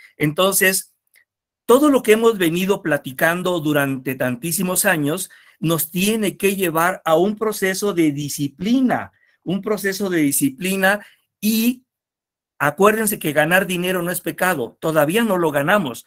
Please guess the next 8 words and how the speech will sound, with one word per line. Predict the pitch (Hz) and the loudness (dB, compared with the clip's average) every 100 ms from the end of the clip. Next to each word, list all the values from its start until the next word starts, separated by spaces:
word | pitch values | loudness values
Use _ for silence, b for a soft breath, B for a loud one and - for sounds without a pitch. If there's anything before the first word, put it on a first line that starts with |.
| b b | b b
pero | 156 156 | -2 0
esperamos | 147 - 131 139 165 185 | 0 -2 -2 -2 -4 -4
ganarlo | 220 196 175 202 | 0 0 0 -4
precisamente | 196 131 147 147 202 185 160 196 208 B B | -6 -8 -4 -2 -2 -2 -4 -2 -2 B B
para | - 147 143 | -2 0 0
poner | 143 147 175 | -2 0 -2
los | 180 185 | -2 -6
proyectos, | - 147 135 156 170 - 196 190 - | -4 -4 -2 -2 -2 -4 -6 -6 -10